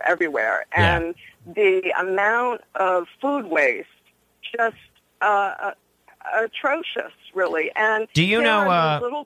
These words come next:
Speaker 1: creatures.
Speaker 2: do you know Fran Lebowitz, Margaret?
Speaker 1: Yes, so great writer.
Speaker 2: So she, I,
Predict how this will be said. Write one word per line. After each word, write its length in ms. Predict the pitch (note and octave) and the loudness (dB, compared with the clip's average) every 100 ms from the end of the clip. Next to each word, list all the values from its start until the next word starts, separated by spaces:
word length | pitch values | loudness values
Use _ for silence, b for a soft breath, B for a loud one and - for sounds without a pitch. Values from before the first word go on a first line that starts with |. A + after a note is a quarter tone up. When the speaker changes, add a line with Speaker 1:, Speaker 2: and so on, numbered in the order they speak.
| - | -10
Speaker 1:
creatures. 540 | C#4 C4+ - G#3+ G3 - _ _ _ _ _ _ - | -12 -10 -2 -2 -2 -6 _ _ _ _ _ _ -4
Speaker 2:
do 100 | D3 | 0
you 100 | G3 | 2
know 140 | G#3+ F#3+ | 2 2
Fran 360 | - E3 D#3+ | 2 2 4
Lebowitz, 720 | D3+ D3 C#3+ C#3+ C#3+ - - - _ _ _ | 4 2 2 2 2 0 -14 -16 _ _ _
Margaret? 480 | C3+ C#3 B2+ C#3 C3+ _ _ _ _ _ _ _ _ _ _ _ _ _ - A3 | 2 2 2 0 -2 _ _ _ _ _ _ _ _ _ _ _ _ _ -12 -2
Speaker 1:
Yes, 340 | C#4+ A4 - - _ | 0 0 -2 -8 _
so 200 | A3+ A3 | 0 0
great 300 | A3 A#3 A#3+ | 0 0 0
writer. 500 | A3 A#3 D#4 A3 D3 _ _ - | 0 0 -2 -8 -12 _ _ -2
Speaker 2:
So 180 | D3+ D3 | 2 2
she, 340 | - G3 F#3+ | 2 0 0
I, 120 | D3+ | -2